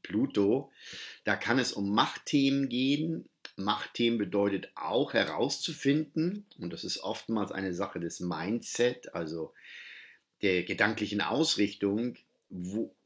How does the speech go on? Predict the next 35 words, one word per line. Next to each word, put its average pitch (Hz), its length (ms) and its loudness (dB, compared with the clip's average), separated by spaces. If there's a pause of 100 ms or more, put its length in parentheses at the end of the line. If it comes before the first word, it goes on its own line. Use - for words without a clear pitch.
(300)
wo 104 260 6
ich - 220 0
eigentlich 107 320 0
Macht 107 340 2
habe 120 320 2
und 107 220 -2
wo 113 100 0
nicht. 120 520 0
Manche 127 360 4
Dinge 117 300 4
sind 147 260 0
für 107 140 2
mich 101 300 0
vielleicht 92 420 -2
machbar, 165 840 -2 (960)
auch 147 380 4
wenn 127 300 4
ich - 260 -4
glaube, 117 480 4
sie 110 180 2
ne-, 113 160 2
sind 110 200 0
nicht 151 240 0
nach-, 95 400 -4
machbar, 95 560 -2
weil 95 100 4
das 98 160 -4
dann 101 160 0
meiner 101 240 2
Prägung 104 520 0
entspricht. - 680 -6 (460)
Also 92 100 -6
das 98 320 0
Machbare 120 560 4
herausfinden 170 1300 0